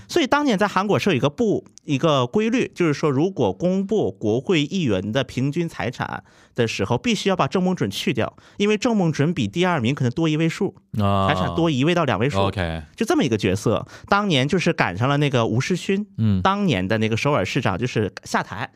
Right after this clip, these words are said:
Speaker 1: 就撂担子下台那一次，
Speaker 2: 嗯。
Speaker 1: 然后朴元淳上台那，那一次选举，郑梦准参选，结果郑梦准的儿子说了一句名言，
Speaker 2: 嗯。
Speaker 1: 说现在韩-，就是大概的意思就是说四月号，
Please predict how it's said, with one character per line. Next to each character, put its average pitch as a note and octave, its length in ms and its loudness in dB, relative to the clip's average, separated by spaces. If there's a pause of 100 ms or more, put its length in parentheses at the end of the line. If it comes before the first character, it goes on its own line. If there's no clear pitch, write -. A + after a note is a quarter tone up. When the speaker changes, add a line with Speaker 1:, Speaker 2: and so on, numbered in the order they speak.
Speaker 1:
就 F3+ 120 -6
撂 F#3+ 120 -2
担 G3+ 120 0
子 E3+ 80 -2
下 G3 140 0
台 G2+ 160 -2
那 D3+ 120 0
一 G#2+ 60 0
次， - 360 -6
Speaker 2:
嗯。 G2 120 -2
Speaker 1:
然 B2 100 2
后 D3+ 40 -2
朴 E3 180 0
元 F3+ 140 2
淳 A#2+ 300 -2
上 F3 200 -2
台 F#2+ 160 -6
那， F#2+ 280 -8
那 C#3+ 80 -2
一 A#2+ 60 0
次 - 180 -8
选 A2+ 200 0
举， G#2+ 200 -6 (220)
郑 A3 160 2
梦 E3+ 140 2
准 G#2+ 140 0
参 C3 220 0
选， - 240 -6 (360)
结 G#3+ 160 2
果 D#3+ 140 0
郑 A3 200 0
梦 D3 200 2
准 G#2 140 0
的 C3 100 2
儿 G#2 300 0
子 C3 320 -2 (160)
说 F3 260 0
了 E3 80 2
一 A2 120 2
句 B2 140 -4
名 A2 280 0
言， G2 340 -2
Speaker 2:
嗯。 G#2+ 340 0 (100)
Speaker 1:
说 G3 240 0
现 G#3 300 0
在 F#3+ 160 2
韩-， C#3+ 340 0
就 B3 120 0
是 F#3 80 2
大 A#3 200 0
概 A#3 140 -2
的 F3+ 80 0
意 G3+ 160 0
思 D3 120 -2
就 F3+ 120 -2
是 C#3 120 2
说 C#3 220 -2
四 - 220 -4
月 G#3 120 -2
号， - 360 -2